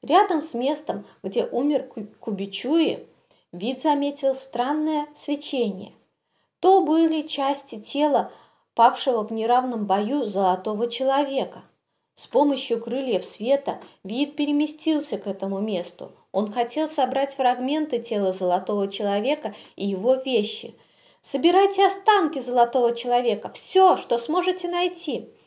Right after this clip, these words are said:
Виит бегал по полю и собирал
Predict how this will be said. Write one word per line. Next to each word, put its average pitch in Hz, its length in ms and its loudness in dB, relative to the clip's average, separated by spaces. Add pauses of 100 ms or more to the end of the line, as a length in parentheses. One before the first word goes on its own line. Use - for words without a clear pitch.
(280)
Виит 226 480 -2
бегал 269 380 2
по 185 180 2
полю 294 480 0 (140)
и 220 80 -8
собирал 302 560 0